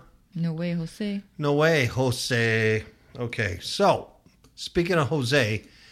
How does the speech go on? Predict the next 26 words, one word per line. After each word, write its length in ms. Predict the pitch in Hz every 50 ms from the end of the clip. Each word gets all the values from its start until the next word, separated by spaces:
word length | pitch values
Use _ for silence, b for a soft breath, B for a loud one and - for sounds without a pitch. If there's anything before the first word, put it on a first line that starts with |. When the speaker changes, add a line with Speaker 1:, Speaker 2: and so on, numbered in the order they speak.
| B B B B
Speaker 2:
I 60 | 151
want 200 | 196 240 - -
you 60 | 220
to 60 | 175
notice 240 | 160 165 165 165 156
something, 160 | - 143 120 123
Miss 120 | 123 -
Capel. 340 | - - - 131 123 123 113
The 160 | 117 117 120
story 400 | 120 - - - 165 160 170 165
we're 140 | 151 147 143
about 260 | 139 143 131 131 127
to 80 | - 123
do 300 | 120 127 127 127 127 -
about 320 | 110 107 110 113 110 107 -
this, 240 | 113 107 104 - -
uh, 180 | 110 101 98 92 - - _ _ -
this 240 | 117 120 110 - -
dude, 420 | - - 151 139 120 110 113 113
thirty-year-old 420 | - 131 127 123 123 120 113 110 107
man, 320 | 117 117 110 104 104 98
killed 240 | 95 - - 127 123
his 100 | 107 92
grandma. 460 | 98 117 113 117 110 98 95 95 95 92 - _ _ B B B B B B B B _ _ - _ _ _ _ _ - B B B B B B B B B B B B B B B -
The 160 | 131 147 139
picture, 840 | 117 - - 185 240 254 254 - - 226 170 135 131 131 - -